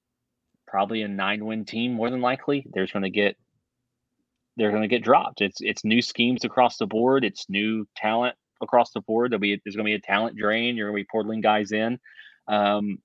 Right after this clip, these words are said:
it's really hard to make all those pieces fit together in one off season. Uh, so I think there's going to be a natural, uh, decline.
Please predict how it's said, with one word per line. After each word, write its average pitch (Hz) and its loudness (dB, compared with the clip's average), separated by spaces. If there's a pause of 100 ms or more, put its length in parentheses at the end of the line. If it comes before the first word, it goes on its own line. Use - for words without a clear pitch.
(140)
it's 104 -6
really 117 2
hard 113 2
to 117 -8
make 107 -2
all 110 0
those 107 -6
pieces - -12
fit 120 -2
together 107 -2 (1120)
in 113 -4
one 117 2
off 120 2
season. - -10 (560)
Uh, 50 -10 (180)
so 104 -2
I 95 0
think 107 -2
there's 110 -2
going 110 -2
to 104 -6
be 107 2
a 101 0
natural, 101 0 (240)
uh, 92 -2 (100)
decline. 107 2